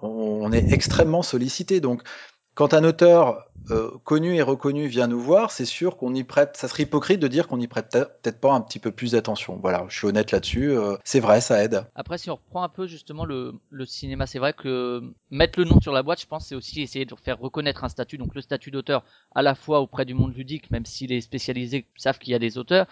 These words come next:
Speaker 2: peut-être pour les joueurs, justement, gr-, le très grand public. Euh,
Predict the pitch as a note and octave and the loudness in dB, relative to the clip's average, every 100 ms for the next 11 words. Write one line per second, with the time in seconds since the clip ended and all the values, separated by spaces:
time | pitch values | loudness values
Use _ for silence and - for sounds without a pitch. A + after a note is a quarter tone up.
0 | - - _ - D#3+ - D#3 C#3+ C#3 D#3 | -8 -20 _ 2 2 2 0 0 2 4
1 | D#3 B2+ B2 D3 D3 D3+ C3+ - - D3 | 4 0 -6 -4 0 -2 -2 -8 -8 -4
2 | C3+ - D#3 D#3+ - D#3 F#3+ A3+ - - | -4 0 0 0 -2 -4 -6 -6 -12 0
3 | C3 B2+ B2+ C3 | 6 8 8 4